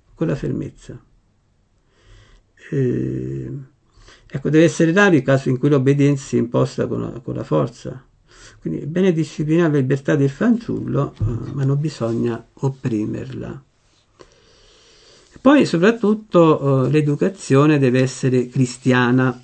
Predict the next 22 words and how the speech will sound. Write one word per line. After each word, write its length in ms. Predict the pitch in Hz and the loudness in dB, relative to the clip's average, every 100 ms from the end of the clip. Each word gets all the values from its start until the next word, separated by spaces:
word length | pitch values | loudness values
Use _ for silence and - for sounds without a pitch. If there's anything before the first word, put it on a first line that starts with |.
| - | -12
eh, 800 | 117 120 120 127 135 131 123 139 - _ _ _ _ _ _ - - _ - | -10 -10 -12 -12 -12 -12 -12 -14 -16 _ _ _ _ _ _ -20 -20 _ -16
eh, 460 | - 131 117 113 110 - - _ _ _ _ _ _ _ _ | -10 -8 -8 -10 -12 -14 -18 _ _ _ _ _ _ _ _
eh, 840 | 139 123 120 117 117 117 107 - - - _ _ | -4 -2 -2 -4 -8 -12 -14 -18 -20 -20 _ _
e 100 | - | -16
quindi 440 | - 160 156 139 127 | -2 0 2 2 0
è 280 | 127 117 123 | -2 -6 -6
importante 880 | 120 117 117 - 170 160 117 117 | -4 -4 -6 -2 0 2 0 -2
questo, 460 | 123 117 - _ 135 | -2 -6 -8 _ -2
no? 340 | 139 151 147 - | 0 -2 -4 -10
Eh, 520 | 117 113 113 117 131 - - - - - _ 403 349 | -10 -8 -8 -10 -14 -18 -20 -20 -20 -20 _ -20 -8
eh, 360 | 117 107 107 104 123 139 131 _ _ - - - - - _ _ _ _ _ _ _ _ - | -6 -4 -6 -6 -10 -14 -18 _ _ -20 -20 -18 -18 -20 _ _ _ _ _ _ _ _ -16
e 200 | 139 135 | -12 -10
quindi 220 | - 139 | -2 0
un'educazione 880 | 127 120 120 123 - 165 170 165 139 | 2 0 -2 -4 -2 2 4 6 2
senza 760 | 127 - 147 160 - - 135 120 | 0 0 2 2 -2 0 0 2
lo 120 | 127 | -4
spirito 320 | 127 143 135 | -2 0 2
cristiano 880 | 131 185 - 123 123 131 131 123 - | 2 0 0 0 2 4 2 0 -6
poi, 360 | - 127 120 117 | -8 -2 -2 -2
eh, 400 | - 147 98 110 | -6 -12 -12 -14
sarà, 480 | - 127 120 117 - | -12 -8 -6 -8 -10
eh, 580 | 107 110 113 - 117 | -12 -12 -14 -14 -16